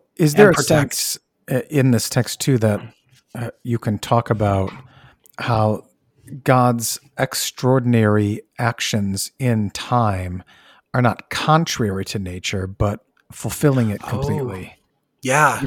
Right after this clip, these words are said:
Speaker 2: I love that. That's Augustine. Yeah.
Speaker 1: Yeah.
Speaker 2: Yeah, the, the miracles, he says, he, he says at some point, I thought, he, eh, the miracles actually just speed up time.
Speaker 1: Yeah.
Speaker 2: So, uh,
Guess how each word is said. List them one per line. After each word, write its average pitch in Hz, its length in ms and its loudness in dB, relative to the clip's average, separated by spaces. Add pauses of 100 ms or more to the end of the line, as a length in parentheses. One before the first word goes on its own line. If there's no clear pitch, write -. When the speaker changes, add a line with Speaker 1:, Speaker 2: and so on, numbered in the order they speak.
Speaker 2:
I 143 60 2
love 139 260 2
that. 98 300 -6 (600)
That's 147 180 -2
Augustine. 113 680 -2 (240)
Yeah. 127 180 0
Speaker 1:
Yeah. 104 260 2 (600)
Speaker 2:
Yeah, 117 240 -2
the, 117 240 -6
the 139 140 0
miracles, 170 760 4
he 180 160 2
says, 180 500 2
he, 143 320 -4
he 139 100 -6
says 175 500 2 (320)
at 131 160 -4
some 160 220 4
point, 135 220 0
I 117 100 -2
thought, 117 320 -2 (100)
he, 143 220 -4
eh, 143 80 0 (100)
the 156 220 0
miracles 185 480 6
actually 139 260 2
just 131 220 2
speed 127 320 -4
up 113 220 -4
time. 127 400 -10 (300)
Speaker 1:
Yeah. 110 280 0 (640)
Speaker 2:
So, 123 580 2
uh, 117 320 -4